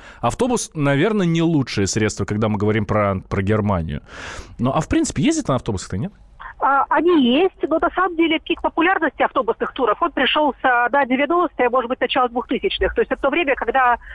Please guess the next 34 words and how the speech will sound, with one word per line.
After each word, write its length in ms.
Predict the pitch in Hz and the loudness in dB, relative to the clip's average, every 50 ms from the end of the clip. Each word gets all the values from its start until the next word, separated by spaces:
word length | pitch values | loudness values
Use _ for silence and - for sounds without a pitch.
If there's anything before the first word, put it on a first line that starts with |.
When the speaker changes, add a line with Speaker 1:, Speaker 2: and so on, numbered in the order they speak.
| - - - - - | -16 -14 -12 -4 -2
Speaker 2:
а, 240 | 233 220 233 233 | 0 2 2 2
наши 240 | 214 214 - - - | 2 2 0 2 2
люди 180 | 277 285 254 247 | 2 2 2 2
только 280 | - 294 254 - 294 | 0 0 2 2 2
начали 340 | 285 277 233 - - 214 202 | 2 2 0 0 -2 -2 0
ездить 460 | 220 220 226 208 180 214 202 - - - - | 0 2 2 2 2 2 0 -2 -6 -16 -10
за 140 | - 208 233 226 | -2 -2 -2 -2
границу, 560 | - - 262 285 285 359 403 - - - 269 | 0 -2 -4 -2 0 0 0 0 0 0 0
и 60 | 247 | 2
это 180 | 302 330 311 269 | 2 0 0 0
была 220 | 226 262 262 269 | 2 2 2 2
такая, 320 | - 262 - - 262 254 | 0 -2 -2 0 0 2
в 40 | 247 | 2
общем, 200 | 240 - - 262 | 0 0 -2 -4
отличная 360 | 247 - 294 247 - - 226 | -2 -2 -4 -4 -2 0 0
возможность 520 | 208 214 208 254 311 339 294 - 247 - - - - - - - - - - - - - | 0 0 0 0 0 0 2 0 0 -2 -2 -8 -20 -20 -18 -16 -14 -14 -14 -14 -8 -2
дёшево 760 | 226 262 370 359 - - 339 294 302 294 294 285 277 277 262 - _ - - - - - - - | 0 2 2 2 2 0 2 2 4 4 4 4 4 2 0 -2 _ -12 -20 -20 -20 -12 -2 2
и 220 | 269 277 254 - 240 | 2 2 4 2 2
за 100 | - 262 | 0 0
неделю 340 | 247 277 247 311 392 330 269 | 0 0 0 0 0 0 0
посмотреть 460 | - - - - - - 311 - - - | -2 -4 -6 -6 -6 -4 -4 -4 -6 -8
пол 160 | - - 254 | -10 -8 -4
Европы. 360 | 254 254 233 254 190 - 233 | -4 -2 0 0 0 -2 -4
То 80 | - 202 | -6 -6
есть 80 | - | -6
таким 220 | - 254 - 240 180 | -6 -6 -4 -4 -4
вот 80 | - - | -2 0
галопом 320 | 233 254 247 - 214 190 | 0 0 0 0 -2 -2
по 60 | - | 0
Европе 300 | 247 240 240 226 - 208 | 0 0 0 0 -2 -2
прокатиться 480 | - 233 226 220 269 - 392 381 - 254 | -2 -2 -2 -2 0 -2 -2 -2 -2 -2
и 40 | 214 | -4
сказать, 280 | - 226 214 220 202 | -2 -2 -2 -2 -2
что, 100 | - 240 | -4 -8